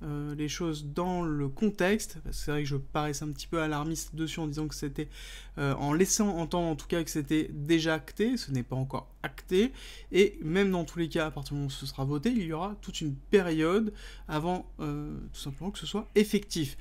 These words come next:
Mais pour l'instant, ce n'est pas encore voté et officialisé, c'est déjà la première commission qui a validé cette partie-là, et on peut très bien, tout simplement, amender encore une fois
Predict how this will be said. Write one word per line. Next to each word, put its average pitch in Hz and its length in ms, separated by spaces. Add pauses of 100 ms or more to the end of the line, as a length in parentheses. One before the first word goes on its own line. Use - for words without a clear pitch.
(400)
Mais 214 320 (320)
pour 240 120
l'instant, 190 360
ce - 120
n'est 143 80
pas 143 120
encore 139 280
voté 180 480
et 165 80
officialisé, 147 580
c'est 202 140
déjà 151 460
la 139 100
première 202 460
commission 151 500
qui - 220
a 156 160 (100)
validé 175 640
cette 196 240
partie-là, 160 480 (320)
et 151 60
on 147 120
peut 156 160
très - 300
bien, 147 320
tout - 80
simplement, 147 480
amender 165 500
encore 151 260
une 135 100
fois 151 180